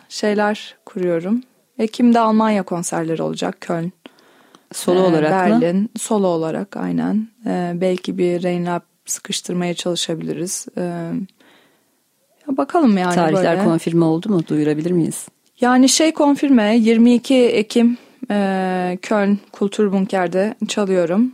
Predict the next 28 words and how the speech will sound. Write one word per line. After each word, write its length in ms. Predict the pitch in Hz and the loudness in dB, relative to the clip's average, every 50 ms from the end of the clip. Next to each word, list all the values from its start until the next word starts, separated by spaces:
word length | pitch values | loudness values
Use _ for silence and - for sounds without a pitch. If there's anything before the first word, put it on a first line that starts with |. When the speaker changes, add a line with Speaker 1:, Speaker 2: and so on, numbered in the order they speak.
| - - - | -6 -6 -4
Speaker 1:
Ee, 40 | 202 | -2
onun 400 | 202 196 190 190 190 185 190 208 | 0 0 0 0 0 0 0 2
Speaker 2:
Daha 20 | 214 | 2
önce 80 | 214 208 | 4 4
de 40 | 214 | 2
Speaker 1:
dışında 240 | 220 262 240 214 | 4 4 4 2
Speaker 2:
çalmıştın 520 | 202 208 185 156 151 151 160 - - - 151 | 2 2 2 0 0 0 -2 -4 -4 -4 -2
orada 240 | 147 147 156 - - | -2 -2 -2 -2 -2
değil 120 | 269 285 | -2 0
mi? 100 | 240 196 185 | 0 0 2
Speaker 1:
Evet, 320 | 269 294 277 254 240 - | 2 2 2 2 2 2
orada, 460 | 254 262 262 247 277 277 269 269 - - | 2 2 2 4 2 2 2 2 2 2
e, 460 | 226 226 226 226 220 220 214 214 214 | 2 2 2 2 2 2 2 2 2
Ozan'la 440 | - - 240 233 262 262 254 247 214 | 2 2 2 2 4 4 4 4 2
çaldık, 420 | - - 175 170 170 - - - | 2 0 0 0 -2 -4 -4 -2
Rain 200 | 214 214 208 196 | -2 0 0 0
Lab'le 260 | 185 170 160 - 180 170 | 0 -2 0 -2 -4 -4
çaldık. 500 | - 190 175 170 202 262 349 - - _ _ _ _ _ _ _ _ _ _ _ _ _ _ - | -2 -2 -2 -2 -2 -4 -6 -8 -10 _ _ _ _ _ _ _ _ _ _ _ _ _ _ -4
E, 220 | 214 208 208 214 | -2 0 0 0
şimdi 560 | 220 - 254 247 240 226 262 269 269 262 - - - - | 0 2 2 4 4 4 4 4 4 2 0 -2 -6 -2
bahçesinde 680 | 226 233 220 226 208 - - 233 - - 233 220 220 226 | 0 2 2 0 0 0 0 0 0 2 2 2 2 0
Kültür 380 | - - 208 - - 214 202 | -2 -2 -4 -4 -2 -4 -4
Bunker'in, 560 | 190 196 190 196 - 202 196 208 262 285 277 240 | -2 -2 -4 -4 -4 -4 -2 0 0 0 0 0
e, 220 | 220 214 208 208 | 0 0 0 0
akustik 520 | 185 214 214 - 226 - - 240 214 - | 0 -2 -4 -4 -8 -6 -6 -6 -6 -8
bir 40 | 220 | -8
konser 400 | - 202 180 175 - - 180 170 | -6 -4 -4 -4 -2 -2 -2 0
yapacağım. 420 | 170 160 165 - - 247 269 349 | 0 -2 -2 -4 -4 -2 -2 -2